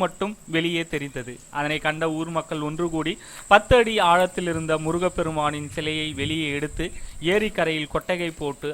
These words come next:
அதில் முருகப்பெருமானை குடியமர்த்தினார். திறன் என்பவரின் பெருமுயற்சியால் இங்கு கோவில் எழுப்பப்பட்டு பிறகு கோவிலுக்குள் முருகப்பெருமான் இடம்பெயர்ந்தார். வெயிலில் காய்ந்த கந்தனுக்கு கொட்டகை அமைத்து கொடுத்தவன் பின்னர்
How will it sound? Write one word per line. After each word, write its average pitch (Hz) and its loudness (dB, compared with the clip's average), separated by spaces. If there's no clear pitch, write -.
அதில் 139 -4
முருகப்பெருமானை 143 0
குடியமர்த்தினார். 123 -6
திறன் 170 4
என்பவரின் 156 2
பெருமுயற்சியால் 196 4
இங்கு 202 -2
கோவில் 208 4
எழுப்பப்பட்டு 170 0
பிறகு 208 4
கோவிலுக்குள் 214 4
முருகப்பெருமான் 160 0
இடம்பெயர்ந்தார். 113 -6
வெயிலில் 165 0
காய்ந்த 160 2
கந்தனுக்கு 170 -2
கொட்டகை 220 4
அமைத்து 185 2
கொடுத்தவன் 175 2
பின்னர் 233 0